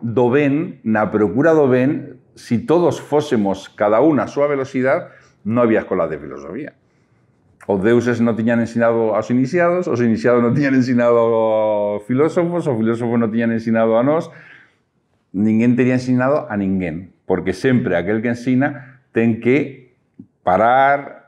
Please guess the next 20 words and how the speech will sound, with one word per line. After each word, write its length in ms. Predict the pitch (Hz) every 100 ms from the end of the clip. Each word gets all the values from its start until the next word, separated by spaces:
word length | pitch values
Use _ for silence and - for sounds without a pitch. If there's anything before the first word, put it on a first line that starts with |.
| 92
de 240 | 87 85
ser, 880 | - - 123 131 143 139 - - - 90
eh, 560 | 92 92 92 85 - _ _ _
sacrificarse 1040 | - 127 110 104 90 104 123 123 - 160 - _ _ _ -
e 80 | 101
porse 320 | 120 120 127
casi 240 | 127 123
como 320 | 127 123 107
de 80 | 98
xao 400 | 92 - 139 151
para 240 | 147 113 92
que 240 | 95 92 -
camiñe 640 | 95 104 117 120 139 143
o 160 | 101 98
outro. 320 | 95 - 76 - -
E 160 | - 123
por 160 | 123 139
que 80 |
se 160 | 165 165
faz 160 | 156